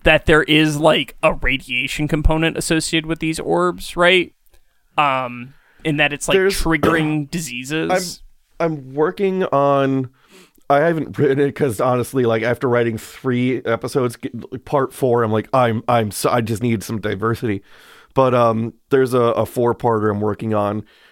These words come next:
Speaker 2: where, um, they posit that aliens are aware they cause sickness in humans, which is why abductees report being in, um, like, s-, storage tanks sometimes, is it's to protect, and that's what spacesuits the we-, they wear might be, is to protect humans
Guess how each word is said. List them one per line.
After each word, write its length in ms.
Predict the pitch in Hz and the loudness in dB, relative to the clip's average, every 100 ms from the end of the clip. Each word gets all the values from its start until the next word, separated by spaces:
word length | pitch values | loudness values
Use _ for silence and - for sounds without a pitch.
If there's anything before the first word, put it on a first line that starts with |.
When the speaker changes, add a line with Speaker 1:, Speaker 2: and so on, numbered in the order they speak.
| _ | _
Speaker 2:
where, 420 | 113 117 113 110 | -2 2 2 2
um, 420 | 107 101 104 101 - | 2 0 0 -4 -10
they 560 | - 101 120 113 113 113 | -10 0 2 2 0 -4
posit 580 | - 127 117 117 120 - | -8 0 2 2 -2 -2
that 160 | 110 | -4
aliens 360 | 113 113 120 113 | -2 0 0 0
are 140 | 117 104 | 0 0
aware 360 | 98 104 113 | 0 2 2
they 140 | 117 107 | -2 -4
cause 300 | 110 107 - | -2 -4 -4
sickness 380 | - 110 104 | -6 -6 -8
in 80 | 101 | -12
humans, 500 | - 123 113 120 120 | -8 -4 -2 -4 -6
which 140 | 113 107 | -8 -8
is 100 | 101 | -4
why 200 | 107 104 | -2 -2
abductees 720 | 92 107 - 120 110 104 - _ _ _ | -4 -6 -6 -8 -8 -10 -14 _ _ _
report 400 | - - 127 110 | -14 -4 -2 0
being 240 | - 113 113 | -2 -2 0
in, 280 | 110 107 104 | -2 0 0
um, 380 | 101 98 98 - _ _ _ _ | 0 -2 -6 -14 _ _ _ _
like, 220 | 117 113 - | -4 -4 -6
s-, 300 | - - 143 | -16 -14 -12
storage 580 | - - 117 131 127 - | -8 -2 0 0 -2 -4
tanks 540 | 131 127 - - - _ _ | -2 -2 -4 -12 -14 _ _
sometimes, 800 | - 147 143 165 147 147 160 - _ _ _ - | -2 -2 0 0 0 0 -4 -12 _ _ _ -4
is 160 | 117 110 | -2 -2
it's 240 | 101 - | -4 -4
to 140 | - | -4
protect, 520 | - 139 - 127 113 - | -4 -6 -4 -4 -4 -2
and 160 | 131 127 | 0 2
that's 220 | 123 - | 0 -2
what 140 | 127 | -4
spacesuits 640 | - - 113 - 123 - - | -4 -6 -4 -2 -2 -4 -6
the 140 | 120 | -2
we-, 160 | 107 - | -2 -2
they 140 | 135 123 | -2 0
wear 200 | 123 120 | 0 2
might 200 | 120 120 | 0 0
be, 220 | 131 131 | 0 0
is 200 | 107 - | -2 -2
to 80 | 131 | -6
protect 560 | - 127 - 117 110 | -2 -2 0 -4 -4
humans 560 | - 123 113 117 117 | -4 -2 0 0 -2